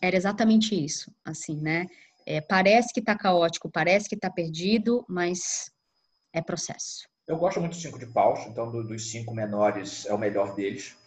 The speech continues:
Speaker 2: porque em-, embora que
Speaker 1: Hum,
Speaker 2: você esteja ali na, no, no meio
Speaker 1: desculpa.
Speaker 2: da, da porrada,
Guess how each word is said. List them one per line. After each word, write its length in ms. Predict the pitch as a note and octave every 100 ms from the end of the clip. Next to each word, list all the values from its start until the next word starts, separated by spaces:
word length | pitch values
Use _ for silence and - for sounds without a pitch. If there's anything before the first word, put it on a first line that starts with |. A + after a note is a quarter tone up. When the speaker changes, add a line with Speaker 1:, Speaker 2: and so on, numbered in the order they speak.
| _ _
Speaker 2:
porque 440 | G#2 - G#2+ G#2 -
em-, 180 | G#2+ -
embora 440 | G#2 G2+ B2 D3 B2+
que 40 |
Speaker 1:
Hum, 20 |
Speaker 2:
você 180 | - D#3
esteja 280 | A2+ A#2+ A2+
ali 120 | A2
na, 160 | G#2+ G#2
no, 200 | G#2 -
no 100 | A2
meio 280 | G#3 - A2
Speaker 1:
desculpa. 0 |
Speaker 2:
da, 240 | F2+ - - _ _ _ -
da 120 | G#2+
porrada, 720 | - G#2 G#2+ B2 D3 G#2+ -